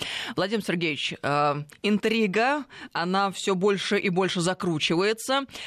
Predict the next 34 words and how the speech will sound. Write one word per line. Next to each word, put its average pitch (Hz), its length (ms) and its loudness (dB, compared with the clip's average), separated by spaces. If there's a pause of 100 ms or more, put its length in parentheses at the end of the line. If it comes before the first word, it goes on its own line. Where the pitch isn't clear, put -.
(100)
Э, 165 280 2
всего 226 240 -2
ничего 208 360 0
остаётся 151 540 0
до 160 220 4
выборов 143 600 2
в 151 200 0
Америке. 156 600 0 (180)
А, 165 400 2
коль, 170 320 0
э, 151 240 2
Америка 160 480 0
та 147 200 -2
страна, 151 340 0
которая 143 440 2
пока 185 320 -2
ещё 202 400 0 (300)
диктует 180 500 2
многое 165 580 4
миру, 170 500 2 (420)
э, 160 140 2
соответственно, 226 580 -4
м, 226 840 0
наше 190 220 0
внимание 180 440 2
приковано 185 500 2
к - 60 -18
тому, 143 180 -2
что 147 160 -2
там 139 220 0
происходит. 220 640 0 (160)
Почему? 185 380 0
Потому 202 340 -2
что 214 580 0